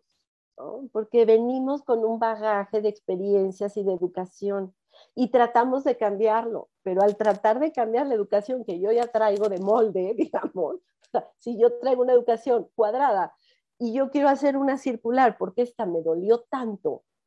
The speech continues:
no me quiero ver, solo quiero cambiarla porque esta me dolió. Pero el círculo estoy peor porque al menos la otra ya la viví y ya sé las consecuencias.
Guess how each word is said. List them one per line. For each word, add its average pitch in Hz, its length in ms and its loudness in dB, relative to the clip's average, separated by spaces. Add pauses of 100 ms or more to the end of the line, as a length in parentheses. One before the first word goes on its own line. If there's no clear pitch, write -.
no 131 120 -8
me 294 160 2
quiero 262 300 2
ver, 160 240 2 (260)
solo 330 320 -2
quiero 320 220 2
cambiarla 269 460 0
porque 226 260 -4
esta 214 220 -4
me 196 120 0
dolió. - 320 -6 (560)
Pero 277 180 2
el 277 80 0
círculo 320 760 4
estoy 277 300 0
peor 403 400 2
porque 226 220 0
al 220 120 2
menos 320 240 -2
la 254 160 0
otra 254 260 -4
ya 262 160 -4
la 262 120 -6
viví 233 300 -2 (380)
y 202 160 -10
ya 240 140 0
sé 254 160 -6
las 247 200 -4
consecuencias. 208 800 -4